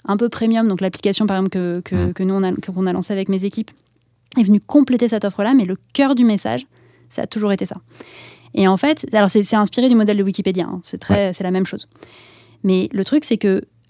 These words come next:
Speaker 1: à condition d'avoir une assiette suffisamment large, donc t'as besoin d'être gros. Je ne conseillerais pas cette stratégie à un média local, euh, hyper, euh, hyper, euh, avec une toute petite audience, mais si tu as une assiette suffisamment large,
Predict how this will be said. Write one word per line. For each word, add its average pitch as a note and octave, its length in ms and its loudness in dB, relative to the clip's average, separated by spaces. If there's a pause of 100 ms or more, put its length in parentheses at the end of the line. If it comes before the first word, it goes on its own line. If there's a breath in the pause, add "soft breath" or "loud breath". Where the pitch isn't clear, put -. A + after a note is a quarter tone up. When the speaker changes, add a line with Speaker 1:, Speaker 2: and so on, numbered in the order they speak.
Speaker 1:
à A3+ 140 2
condition D4+ 640 4
d'avoir G3 260 2
une G3+ 160 4
assiette B3+ 380 2
suffisamment G#3+ 480 2
large, E3+ 320 -4
donc F3+ 80 -6
t'as G3 120 2
besoin A3+ 240 4
d'être B3 140 2
gros. F#3 220 -4
Je F#3+ 100 -6
ne F#3 60 0
conseillerais A3+ 400 0
pas A#3+ 100 0
cette G3 140 -2
stratégie G3+ 600 0
à F3+ 140 0
un F3+ 140 0
média F#3+ 340 2
local, G#3 420 0
euh, F3+ 440 -2
hyper, G#3 380 0
euh, F3 840 -6
hyper, G3 560 -6
euh, F3 80 -2
avec F3 180 -6
une F#3 140 2
toute - 200 -6
petite G#3 260 -4
audience, G#3 320 2
mais G#3 80 6
si G#3 160 -4
tu - 180 -4
as C#4 140 2
une C4+ 140 6
assiette G#3 320 -2
suffisamment F#3 460 -2
large, A3 260 -4